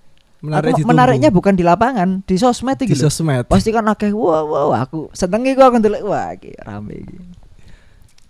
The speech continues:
Speaker 2: Kita, kita lihat besok lah bagaimana. Itu terserah, terserah mereka. Tapi yang penting Persebaya udah lolos, entah itu juara grup atau runner up ya, kita ya turut seneng dan berbangga tadi, bener Masnya bilang, bangga karena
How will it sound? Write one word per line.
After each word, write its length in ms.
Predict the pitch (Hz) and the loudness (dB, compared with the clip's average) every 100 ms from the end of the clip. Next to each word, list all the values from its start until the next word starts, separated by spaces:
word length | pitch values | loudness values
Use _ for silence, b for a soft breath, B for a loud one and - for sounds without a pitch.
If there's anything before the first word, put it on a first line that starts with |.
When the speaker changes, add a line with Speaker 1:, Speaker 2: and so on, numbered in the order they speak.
| - | -20
Speaker 2:
Kita, 140 | - | -14
kita 160 | 117 143 | -8 -4
lihat 200 | 151 139 | -4 -4
besok 240 | 135 143 | -6 -6
lah 100 | 139 | -6
bagaimana. 500 | 123 123 117 113 123 | -6 -8 -10 -10 -8
Itu 160 | 139 170 | -6 -8
terserah, 380 | - 151 147 143 - b b b b _ | -8 -10 -8 -8 -10 b b b b _
terserah 320 | - - 139 | -16 -10 -8
mereka. 320 | 135 131 127 135 | -6 -8 -10 -10
Tapi 260 | 160 180 - b b b - - - | -8 -8 -8 b b b -20 -20 -10
yang 200 | 190 185 | -6 -4
penting 160 | 190 220 | -2 -2
Persebaya 320 | - 190 196 | -2 0 0
udah 160 | 175 | 2
lolos, 480 | 147 131 123 165 - | 2 2 0 -4 -6
entah 220 | - 143 147 | -12 -4 -2
itu 240 | 135 151 | 0 -2
juara 280 | 143 135 131 | 0 -2 -2
grup 180 | - 143 | -2 -2
atau 140 | 139 147 | -2 -2
runner 220 | 147 - | -2 -2
up 180 | - 180 | -4 -2
ya, 140 | 143 | -2
kita 440 | 139 143 160 151 - - _ _ - | -4 -4 -4 -4 -6 -14 _ _ -10
ya 260 | 139 135 | -6 -6
turut 300 | 143 - 143 | -6 -6 -4
seneng 260 | 135 147 160 | -6 -6 -8
dan 160 | 143 131 | -6 -8
berbangga 460 | 131 - 127 131 | -10 -8 -6 -4
tadi, 220 | 131 131 | -4 -4
bener 260 | 139 120 117 123 | -6 -6 -10 -12
Masnya 340 | 113 - 113 | -14 -14 -14
bilang, 320 | 113 113 113 - - | -12 -12 -14 -16 -12
bangga 340 | 107 117 123 | -10 -6 -6
karena 380 | 120 123 127 120 | -4 -6 -8 -12